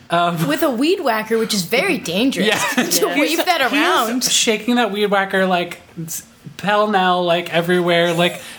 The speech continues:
Speaker 1: not how you use a weed whacker.
Speaker 2: Just goes against every safety standard.
Speaker 1: <laughs>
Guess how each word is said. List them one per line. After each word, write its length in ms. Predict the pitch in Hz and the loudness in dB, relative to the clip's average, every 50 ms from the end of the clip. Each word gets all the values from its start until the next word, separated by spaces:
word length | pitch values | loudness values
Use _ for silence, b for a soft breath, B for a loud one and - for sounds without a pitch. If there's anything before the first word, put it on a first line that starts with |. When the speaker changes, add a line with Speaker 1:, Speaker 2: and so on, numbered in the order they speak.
| - - | -6 -2
Speaker 1:
not 220 | 180 185 196 190 | 0 0 2 2
how 100 | 202 226 | 2 0
you 120 | 202 190 | 0 0
use 280 | 190 190 180 185 - - | 0 0 -2 -2 0 0
a 60 | 220 | 0
weed 320 | 185 185 - 214 - - - - - | 0 0 0 -2 -4 -4 -6 -4 -2
whacker. 400 | 190 - 185 170 - - 214 170 165 - - | -2 -2 -2 -4 -2 -2 -2 -2 -2 -6 -10
Speaker 2:
Just 160 | - 208 - | -10 -8 -4
goes 200 | - 269 269 233 | -2 -2 -2 0
against 280 | 220 220 214 196 185 196 | -2 -2 -2 0 0 0
every 220 | 202 233 254 208 | 0 0 0 0
safety 420 | 180 - - 302 262 - - 247 | 2 2 2 2 2 2 0 0
standard. 1120 | 226 - 220 202 190 226 226 - - 247 190 - - 220 180 196 202 214 202 185 185 - - | 0 0 0 0 2 2 2 2 2 0 -2 0 0 0 0 0 0 0 0 0 0 0 -2
Speaker 1:
<laughs> 440 | 208 185 - - - 202 190 - | -2 -2 -2 -2 -4 -4 -4 -4